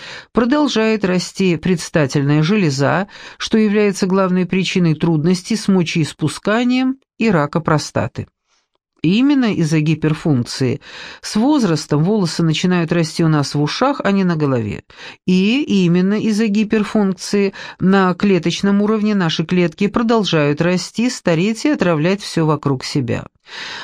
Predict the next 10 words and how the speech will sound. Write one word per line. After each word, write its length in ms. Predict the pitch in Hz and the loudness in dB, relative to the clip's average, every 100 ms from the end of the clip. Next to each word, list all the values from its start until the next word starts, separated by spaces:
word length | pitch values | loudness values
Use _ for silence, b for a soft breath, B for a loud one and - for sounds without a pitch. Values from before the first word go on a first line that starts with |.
| B | B
Поэтому 420 | 196 202 202 190 | 0 2 2 2
новость 400 | 196 190 185 - | 2 2 0 0
о 80 | 175 | 0
том, 180 | 185 165 | 0 0
что 300 | - 165 160 | 0 2 4
рапамицин 800 | 170 170 165 165 160 196 170 | 2 2 0 0 -2 0 0
замедляет 500 | 147 160 156 165 160 | 2 0 0 0 -2
старение 480 | 147 - 160 156 160 | -2 -2 0 2 2
у 40 | 180 | 0
мышей, 500 | 208 - 285 285 | -2 0 0 0